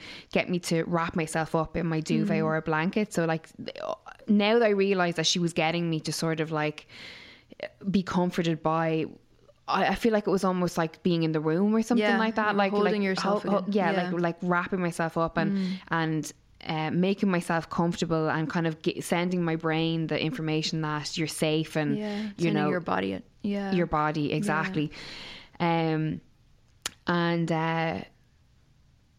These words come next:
Speaker 1: how you then, and then she was saying in the, the, the following morning or later that night or after a t-,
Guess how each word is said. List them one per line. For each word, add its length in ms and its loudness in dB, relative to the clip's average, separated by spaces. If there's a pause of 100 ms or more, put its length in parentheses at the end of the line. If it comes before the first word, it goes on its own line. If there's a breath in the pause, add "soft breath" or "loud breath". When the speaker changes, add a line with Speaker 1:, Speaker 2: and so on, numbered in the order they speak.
(400)
Speaker 1:
how 240 4
you 180 4
then, 220 2
and 160 4
then 60 4
she 120 2
was 80 2
saying 220 0
in 140 2
the, 80 2
the, 240 0
the 140 0
following 500 2
morning 520 2
or 220 2
later 340 2
that 160 0
night 400 2
or 260 2
after 320 -2
a 40 -2
t-, 120 -4